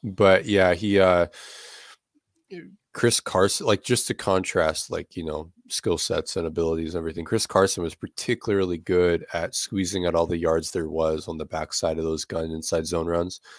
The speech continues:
Part of it is that they, they don't do a lot of gun inside zone now, so he might be a little rusty after doing a lot of that in college. Um,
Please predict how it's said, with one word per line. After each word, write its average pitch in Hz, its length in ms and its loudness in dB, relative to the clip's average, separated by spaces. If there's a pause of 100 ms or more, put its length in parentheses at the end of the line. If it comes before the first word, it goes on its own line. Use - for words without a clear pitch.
(420)
Part 117 200 8
of 101 100 4
it 95 100 6
is 87 120 0
that 87 240 2
they, 98 180 6
they 95 300 0
don't 95 220 -2
do 98 220 2
a - 20 2
lot 85 300 2
of 78 120 -8
gun 82 180 -2
inside 80 380 -6
zone 87 260 0
now, 80 200 -8
so - 180 -4
he 92 120 -4
might 107 200 0
be 95 80 -2
a 85 60 0
little 80 180 0
rusty 85 420 -2
after - 220 -10
doing 80 180 -8
a 76 60 -8
lot 80 200 0
of 78 80 -4
that 76 140 -8
in 78 80 -14
college. 85 540 -6
Um, 80 300 -2